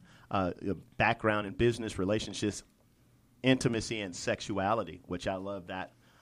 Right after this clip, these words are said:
that part about you. So you have so many layers, and, uh, you have your partner here as well. Uh, but let's talk about the business and the relationships right now. We'll definitely circle back on another show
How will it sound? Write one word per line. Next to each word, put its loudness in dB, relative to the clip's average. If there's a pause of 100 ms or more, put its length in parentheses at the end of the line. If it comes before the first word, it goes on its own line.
(180)
that -8
part 2
about -4
you. -8
So -4 (280)
you -2
have 0
so 0
many -4
layers, -10 (140)
and, -10
uh, -4
you -4
have -2
your -8
partner 0
here -6
as -12
well. -2 (360)
Uh, 0
but 0
let's 0
talk -2
about 4
the 0
business -2
and -10
the -4
relationships -4
right -2
now. -4
We'll -4
definitely 0
circle -4
back 2
on -4
another -4
show -6